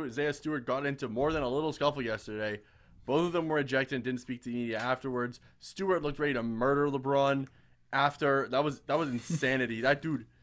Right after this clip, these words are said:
Speaker 1: that dude went full, like, "I'm going to destroy you. I'm gonna fight you. I'm gonna kick, I'm gonna end your life. I'm gonna,"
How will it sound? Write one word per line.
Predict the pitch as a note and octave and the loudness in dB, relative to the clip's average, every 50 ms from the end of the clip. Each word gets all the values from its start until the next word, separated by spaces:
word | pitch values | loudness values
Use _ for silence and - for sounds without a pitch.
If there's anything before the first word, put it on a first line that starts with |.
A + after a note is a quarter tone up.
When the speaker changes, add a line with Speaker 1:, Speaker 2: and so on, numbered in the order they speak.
| - - - _ _ - - - - - - - | -20 -20 -20 _ _ -20 -20 -20 -20 -20 -2 4
Speaker 1:
that | D#3 D#3+ E3 D#3+ D#3+ D#3 | 8 8 8 8 6 2
dude | D3+ C#3+ C3+ C3 | 0 0 2 2
went | - B2 A#2+ A2 | 2 0 0 -2
full, | - - - - D#3+ E3 D#3+ D3+ D3 C#3+ C3+ C3 | -6 -12 -12 -4 0 4 6 6 6 6 4 2
like, | B2 A#2+ A2 G#2+ G#2 G#2 - - | 0 -2 -2 -2 -4 -6 -6 -2
"I'm | C3 C3+ B2+ B2 | 0 2 2 2
going | A#2+ B2+ B2+ A#2+ A#2+ A2+ | 2 2 2 2 0 -2
to | G2+ A2 | -4 -6
destroy | G#2 G2+ G2+ - - - - - A#2+ A#2 A2+ A2 G#2+ | -10 -10 -10 -10 -10 -10 -10 -8 -6 -4 -2 -2 -2
you. | G#2 G#2 G2+ G#2 G2+ G2 | -2 -4 -4 -4 -4 -4
I'm | G#2+ A2 | -6 -6
gonna | A2+ A#2+ A2 G#2 G2+ | -6 -6 -6 -6 -8
fight | - - - A#2+ A#2+ A#2 G#2+ | -8 -4 -2 -2 -2 -2 -4
you. | A2+ A2+ | -6 -6
I'm | A#2 | -6
gonna | A#2 A2 G#2 G#2+ | -6 -6 -8 -10
kick, | - - - C3+ B2 - - | -12 -12 -12 -12 -10 -8 -6
I'm | B2 B2 | -4 -2
gonna | B2 A#2+ | -2 -2
end | G#2+ A2+ B2+ B2+ A#2 | 0 0 0 0 0
your | B2 A#2+ | -2 -2
life. | A2+ A#2 A#2 A2+ A2+ - | -2 0 0 -2 -2 -4
I'm | G2 G#2+ A2 | -8 -8 -8
gonna," | A2 G#2+ G2+ | -6 -8 -8